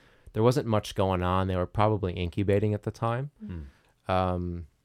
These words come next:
Speaker 1: and I didn't really think much of it other than that it was just, it was a different thing to do.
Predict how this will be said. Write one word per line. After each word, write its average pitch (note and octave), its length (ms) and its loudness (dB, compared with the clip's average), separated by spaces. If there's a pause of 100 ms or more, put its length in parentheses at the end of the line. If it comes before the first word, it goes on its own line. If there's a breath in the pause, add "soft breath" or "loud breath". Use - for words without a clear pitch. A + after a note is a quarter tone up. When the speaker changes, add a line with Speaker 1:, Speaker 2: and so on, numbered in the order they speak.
(200)
Speaker 1:
and G2+ 240 2
I A2 60 6
didn't C#3 180 2
really A#2 180 4
think - 280 -2
much G2+ 220 0
of G2+ 120 4
it F#2 100 0
other F#2+ 200 0
than F#2 140 0
that F2+ 180 -2
it - 80 -6
was F2 100 -8
just, - 180 -8 (340)
it G#2 60 0
was F2+ 160 -4 (180)
a F2+ 40 -6
different F#2 340 -4
thing F#2+ 180 0
to E2+ 80 0
do. F2 380 2